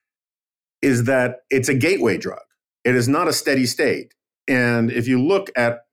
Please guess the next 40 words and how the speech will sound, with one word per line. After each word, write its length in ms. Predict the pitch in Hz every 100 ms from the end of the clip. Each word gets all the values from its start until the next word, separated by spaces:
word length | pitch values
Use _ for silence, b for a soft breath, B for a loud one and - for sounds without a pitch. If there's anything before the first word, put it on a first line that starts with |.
| -
all 260 | 139 190 208
of 80 |
the 80 | 160
people 340 | 143 151 135 117
that 80 | 110
you 140 | 139
and 80 | 135
I 140 | 123
had 180 | 120 110
conversations 580 | 113 104 95 98 90 82
with, 160 | 76 - _ _ _ _ _ _ -
who 100 | 170
made 240 | 156 147
an, 220 | 143 143 - -
I 120 | 135
still 400 | 135 - 302 277
would 100 | 143
argue, 280 | 117 104 98
an 60 | 110
entirely 600 | 120 - - 403 277 208
intellectually 580 | 196 190 160 156 175 143
defensible 1120 | 117 110 - - 151 156 120 101 98 90 - _ _ _ _
case 340 | - 131 117 -
for 160 | 131
voting 380 | 110 120 127 131
for 100 | 117
the 80 | 113
lesser 320 | 110 113 110
evil, 420 | 104 101 76 58 _
for 160 | 107
voting 380 | 98 120 117 107
for, 460 | 95 107 104 101 95 b b b - -
for 100 | 117
holding 320 | 147 151 135
your 100 | 123
nose 280 | 120 113 104
and 100 | 95
voting 280 | 104 101
for 140 | 95 98
Trump, 300 | - 90